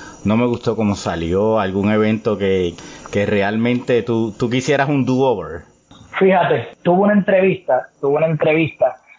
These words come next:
Speaker 2: hace muchos años, yo todavía no estaba en Guapa, yo estaba ayudando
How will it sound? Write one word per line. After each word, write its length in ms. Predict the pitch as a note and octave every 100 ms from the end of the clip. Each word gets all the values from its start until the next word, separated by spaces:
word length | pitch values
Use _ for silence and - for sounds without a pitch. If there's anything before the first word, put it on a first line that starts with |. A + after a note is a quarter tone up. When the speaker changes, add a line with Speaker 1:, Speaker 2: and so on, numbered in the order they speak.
| _ - - -
Speaker 2:
hace 800 | C#3+ C#3 - D#3 D3+ D#3 D3+ - -
muchos 580 | B2+ C3 F3 F3 C3+
años, 220 | B2+ C#3+ A#2+
yo 100 | C3+
todavía 420 | D#3 D3+ C#3+ D3+
no 100 | C#3
estaba 260 | - D3+ D3+
en 160 | D3
Guapa, 460 | D#3 C#3+ A2+ A2 - _ _ _ _ -
yo 140 | B2 C#3
estaba 340 | B2+ D#3+ D3+
ayudando 720 | D#3 D#3 D#3 E3 E3 D#3 D3+